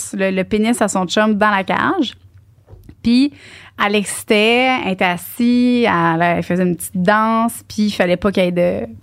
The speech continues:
c'était ça qui était, puis il faisait monter le désir jusqu'à temps qu'il, qu'il puisse plus. Puis c'est quand que elle, elle voulait, puis que,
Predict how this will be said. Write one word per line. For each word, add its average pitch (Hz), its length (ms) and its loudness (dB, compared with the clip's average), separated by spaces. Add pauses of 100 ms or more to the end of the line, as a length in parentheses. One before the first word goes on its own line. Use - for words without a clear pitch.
c'était 202 180 0
ça 214 320 0
qui - 220 -4
était, 185 340 0
puis 190 160 -6
il 180 40 -2
faisait 190 300 0
monter 196 340 2
le 208 60 0
désir 190 300 0
jusqu'à 196 280 -2
temps 185 140 0
qu'il, 185 240 -6
qu'il - 140 -16
puisse 175 200 -2
plus. 294 200 2
Puis - 520 -16
c'est 220 140 0
quand 220 220 0
que 233 80 0
elle, 202 280 2
elle 185 120 2
voulait, 185 520 -2
puis - 160 -18
que, 180 720 -2